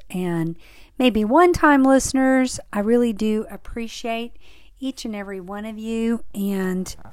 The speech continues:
<clears throat> hope that you are growing in your relationship with the Lord, and that, that these podcasts are beneficial to you.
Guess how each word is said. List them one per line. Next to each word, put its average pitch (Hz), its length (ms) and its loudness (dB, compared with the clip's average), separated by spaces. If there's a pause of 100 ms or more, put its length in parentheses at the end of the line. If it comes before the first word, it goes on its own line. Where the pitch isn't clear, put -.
(140)
<clears throat> - 280 -10
hope 294 320 2
that 220 180 -2
you 240 380 -4
are 185 260 -10 (460)
growing 262 600 -2
in 196 460 -8
your 180 120 -10
relationship 208 760 -10
with 208 140 -12
the 208 80 -10
Lord, 214 520 -6
and 175 200 -10
that, 180 220 -10 (500)
that 180 280 -10 (800)
these 285 300 -4
podcasts 185 880 -4
are 196 100 -10
beneficial 185 680 -10
to - 180 -18
you. 160 340 -14